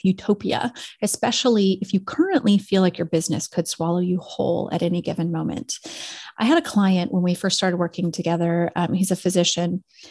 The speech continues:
who shared with me that, you know, he was considering going back to a hospital setting, and <laughs> his three o'clock in the morning cold sweat dream, I laugh now because this doesn't happen anymore, but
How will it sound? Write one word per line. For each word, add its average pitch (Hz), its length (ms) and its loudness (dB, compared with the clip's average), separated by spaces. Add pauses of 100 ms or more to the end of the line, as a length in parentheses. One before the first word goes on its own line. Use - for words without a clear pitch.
(500)
who 202 640 6
shared 202 360 2
with 190 220 0
me 175 380 2
that, 175 520 -2 (160)
you 196 120 0
know, 180 200 6
he 214 180 4
was 214 120 4
considering 240 420 4
going 185 240 2
back 170 340 -2
to 180 160 2
a 170 120 2
hospital 175 420 0
setting, 170 460 -2 (600)
and 175 560 2 (520)
<laughs> - 600 -8
his 262 300 6
three 233 280 2
o'clock 214 300 2
in 202 100 2
the 196 80 4
morning 180 320 4
cold 185 280 0
sweat - 300 0
dream, 165 320 2
I 190 80 4
laugh 175 300 4
now 165 220 2
because - 340 -4
this 180 140 -6
doesn't 175 240 -2
happen 175 280 -4
anymore, 180 440 0
but 175 180 -2